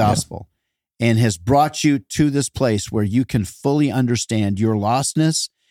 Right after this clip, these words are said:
and your need for Jesus, and you still reject it. You still refuse to, to submit yourself to him, to believe,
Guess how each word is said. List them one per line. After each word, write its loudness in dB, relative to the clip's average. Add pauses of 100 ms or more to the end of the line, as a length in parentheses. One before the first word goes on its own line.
(160)
and 2
your 4
need 2
for -2
Jesus, 0 (180)
and 2
you 2
still 0
reject 0
it. -8
You 2
still 0
refuse 2
to, 0 (600)
to 2
submit 2
yourself 2
to 2
him, 2
to 0
believe, 0